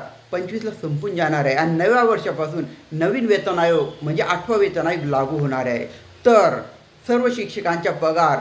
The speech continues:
वाढणार आहे. किती वाढेल शिक्षकांचा पगार? ऐका व्यवस्थित. जे, अ, प्राथमिक शाळेतले शिक्षक आहेत, त्यांचा पगार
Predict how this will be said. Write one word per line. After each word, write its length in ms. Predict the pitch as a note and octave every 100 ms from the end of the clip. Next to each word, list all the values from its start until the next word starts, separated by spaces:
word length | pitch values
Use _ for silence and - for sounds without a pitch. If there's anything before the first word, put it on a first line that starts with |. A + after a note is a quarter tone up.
| - -
वाढणार 460 | C#3 C#3+ D3 C#3 C3
आहे. 220 | B2 B2
किती 260 | - G#3+ A#3+
वाढेल 300 | A3+ F3 D#3
शिक्षकांचा 500 | D#3+ C#3 D3 C3+ B2
पगार? 400 | B2+ B2 B2 A2 - - - E3
ऐका 220 | G3+ G3
व्यवस्थित. 520 | E3 D3+ C3 B2+ C3 A#2+ - - - D3+
जे, 500 | G3+ F#3 E3+ D3 - - - - - - - - - -
अ, 120 | D3
प्राथमिक 580 | C#3 - F#3+ F3+ B3 B3
शाळेतले 360 | A3+ F3 E3+
शिक्षक 420 | D3 C#3 - C#3 C#3
आहेत, 200 | A#2 - - - -
त्यांचा 360 | G3+ G#3 G#3 A3
पगार 460 | G#3+ D#3+ C#3+ A2+